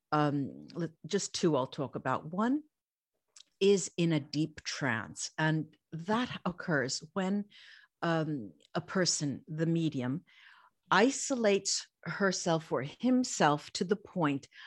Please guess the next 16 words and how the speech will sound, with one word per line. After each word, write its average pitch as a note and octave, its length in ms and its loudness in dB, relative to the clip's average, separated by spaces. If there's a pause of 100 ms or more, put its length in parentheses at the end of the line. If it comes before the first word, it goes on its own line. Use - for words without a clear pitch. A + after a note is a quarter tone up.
(220)
of E3 200 0
completely G#3+ 1120 -2
taking G3 540 0
over E3+ 300 2
the D#3+ 140 -4
persona F3+ 920 0
or E3 140 2
the D#3 200 -2
energy D#3+ 420 0
that C#3 300 2
is C3+ 180 -6
being B2 320 -6
channeled, C#3+ 500 0 (480)
to A#3+ 80 4
the C#4 120 4
point B3+ 380 0